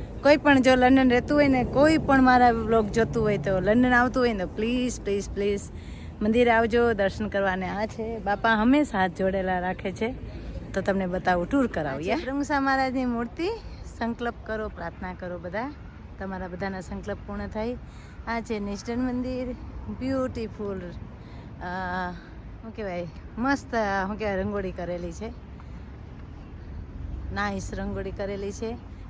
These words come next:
Speaker 1: ગ્રાસની. પછી આવી રીતે ટ્રી કરેલી છે. ને બાપા હંમેશા હાથ જોડેલા રાખતા હતા. દેખાય? આ બ્યુટીફુલ.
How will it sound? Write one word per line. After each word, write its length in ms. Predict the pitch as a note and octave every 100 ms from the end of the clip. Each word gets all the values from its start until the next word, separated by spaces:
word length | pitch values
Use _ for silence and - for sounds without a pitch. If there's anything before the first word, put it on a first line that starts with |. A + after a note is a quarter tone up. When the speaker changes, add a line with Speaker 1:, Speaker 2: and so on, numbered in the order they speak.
| -
Speaker 1:
ગ્રાસની. 560 | G3 G#3 - A3+ B3 D#4 - - - - - - - - - - - -
પછી 240 | A3 A3 B3
આવી 140 | G#3+
રીતે 240 | G#3 G#3+ F#3+ -
ટ્રી 120 | E4+
કરેલી 480 | - C#4 C4 B3+ B3+
છે. 440 | - B3 A#3 A#3 G#3+
ને 120 | G#3
બાપા 280 | F#3+ F#3+ G#3
હંમેશા 560 | G3+ A3+ D#4 E4 - A#3+
હાથ 140 | A3 -
જોડેલા 400 | A3 G#3 G#3 G3+
રાખતા 300 | G3 - G#3
હતા. 320 | F#3+ G3+ G3
દેખાય? 320 | A3+ A3 C#4+ D#4+ - - - - - - - - - - - - - - - - - - - - - - - - - -
આ 180 | G3 A3 F4 D4+ G3+
બ્યુટીફુલ. 800 | A3+ B3+ C#4+ C#4 B3+ A3+ A3